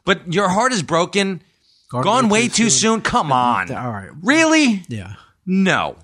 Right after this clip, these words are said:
Speaker 2: All right. Well,
Speaker 1: Do, am I, do, do I, Jimmy, Jimmy Kimmel says, uh, "We lost a great one in Joan Rivers. She was funny all the way to the end."
Speaker 2: Yes.
Speaker 1: Now, wasn't she in a coma all the way to the end?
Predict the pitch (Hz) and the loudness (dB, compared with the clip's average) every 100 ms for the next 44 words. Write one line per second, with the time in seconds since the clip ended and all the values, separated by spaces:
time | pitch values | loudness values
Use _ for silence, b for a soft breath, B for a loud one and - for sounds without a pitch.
0 | _ 190 147 143 147 175 170 180 185 185 | _ 0 0 0 0 2 2 0 0 0
1 | 196 202 156 123 196 160 180 151 143 196 | 0 -2 -8 -2 -2 2 0 0 0 0
2 | 214 202 139 156 175 175 180 170 170 151 | 2 -2 -4 -2 0 0 2 2 0 0
3 | 170 160 151 156 156 147 147 170 170 143 | 0 0 0 2 2 0 0 0 0 -2
4 | 147 147 147 143 127 135 135 113 113 110 | -2 0 -2 -2 -2 0 0 -2 -2 -8
5 | B B - 139 139 - 143 151 131 135 | B B -6 -4 -4 -2 0 0 0 -2
6 | 127 123 123 127 131 107 67 - _ _ | 0 -2 -4 -4 -4 -4 -8 -18 _ _
7 | - 76 95 - _ _ _ _ - 135 | -20 -20 -20 -20 _ _ _ _ -8 -2
8 | 143 143 143 _ _ 110 127 139 - 147 | 0 0 -4 _ _ -10 -8 -8 -8 -8
9 | 95 - - 113 117 127 - 110 110 107 | -8 -2 0 0 -2 -4 -2 -2 0 -2
10 | 143 104 104 104 101 | -4 -4 -4 -2 -4